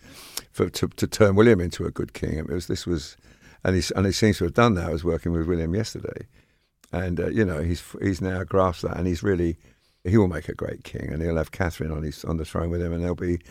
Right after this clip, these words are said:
so I think the, the monarchy is pretty safe now. And, uh, and I think all the rocking from America is not gonna affect that. But, um, they still have got to, uh, like, like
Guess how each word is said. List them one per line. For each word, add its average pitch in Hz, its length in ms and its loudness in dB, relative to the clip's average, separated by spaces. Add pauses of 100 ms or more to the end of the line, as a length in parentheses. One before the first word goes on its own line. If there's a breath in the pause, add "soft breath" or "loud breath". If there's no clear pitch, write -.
(220 loud breath)
so - 140 -2
I 90 40 2
think - 220 -2
the, 92 140 2
the 85 140 0
monarchy 98 300 4
is 80 60 -4
pretty - 260 -4
safe - 360 -2
now. - 240 -8 (240)
And, 85 380 0
uh, 87 360 -2
and 87 120 -2
I 90 80 0
think 92 260 -2 (180)
all 113 220 0
the 85 120 0
rocking 87 420 4
from 85 160 -4
America 95 640 -2 (360 soft breath)
is - 60 -20
not 110 140 0
gonna 85 140 -6
affect - 360 0
that. 78 280 -10 (340)
But, - 420 -4
um, 87 400 0
they 90 140 -2
still 104 260 2
have 87 140 -2
got - 220 -2
to, 85 400 -2
uh, 85 280 -4 (460)
like, 101 320 -4
like 104 240 2